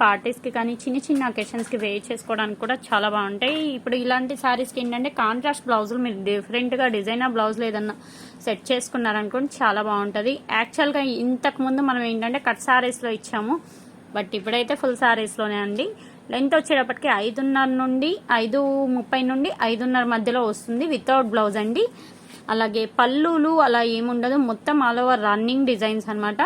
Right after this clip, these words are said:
ఆ, మీకు శారీగా కావాలంటే శారీగా యూజ్ చేసుకోవచ్చు, లేదు అంటే other మనము లాంగ్ ఫ్రాక్ కానీ, లెహంగా కానీ, క్రాప్ టాప్ కానీ ఏదైనా డిజైన్ చేయించుకోవచ్చు.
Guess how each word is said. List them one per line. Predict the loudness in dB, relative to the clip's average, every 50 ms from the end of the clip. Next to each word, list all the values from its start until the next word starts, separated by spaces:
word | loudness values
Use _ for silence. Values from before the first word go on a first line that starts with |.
| 0 -2 -6 -12 -20 -20 -20 -20 -20 -16 -6 0
ఆ, | 2 2 2
మీకు | 2 2 0 0 -2 -2
శారీగా | 0 2 0 2 2 0 2 0 0
కావాలంటే | 2 2 2 4 4 4 2 0 0 0 -2 2
శారీగా | 4 4 4 4 2 0 -2 0
యూజ్ | 0 2 0 0 -2 -2 -2
చేసుకోవచ్చు, | -4 -4 -2 -2 -2 -4 -2 -4 -2
లేదు | -2 0 0 0 0 0 0
అంటే | 0 0 0 0 0 0 -2 0 0 0 0
other | 2 2 0 0 0 -2 -4 -2
మనము | -2 0 0 0 0 0 0 0 0 0
లాంగ్ | 2 2 0 0 0
ఫ్రాక్ | -2 -2 -4 -2 -2
కానీ, | -4 -4 -2 -2
లెహంగా | -2 -2 0 0 0 -2 -2 -2
కానీ, | 0 0 0 0 -2
క్రాప్ | -2 -2 -2 -2 -2 -2
టాప్ | -4 -4 -2 -2
కానీ | -2 -2 -2 -2
ఏదైనా | -2 -2 0 0 0 2 2 2
డిజైన్ | 2 0 0 0 0 0 0
చేయించుకోవచ్చు. | 0 0 -2 -4 -4 -4 -6 -6 -4 -4 -6 -6